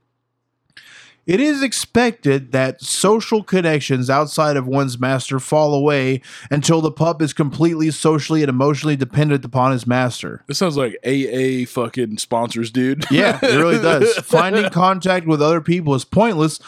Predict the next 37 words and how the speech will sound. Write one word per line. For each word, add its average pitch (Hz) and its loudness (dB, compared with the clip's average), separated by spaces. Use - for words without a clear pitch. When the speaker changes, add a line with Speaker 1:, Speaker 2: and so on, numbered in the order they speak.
Speaker 1:
unfruitful, 226 2
and 180 2
unfulfilling. 151 0
The 139 -2
contract 175 0
also 165 2
says 127 -2
a 165 -4
pup 202 0
has 180 2
no 165 2
sense 180 -2
of 143 0
value 156 0
or 165 2
identity 131 -2
outside 165 0
of 147 0
that 131 2
which 135 -2
is 117 -2
given 139 0
to 156 2
him 135 2
by 123 -2
his 123 0
master. 117 -2
When 147 0
a 151 -2
pup 196 0
does 170 0
wrong 131 0
or 135 0
finds 139 0
fault 151 0
in 139 -2
himself, 135 0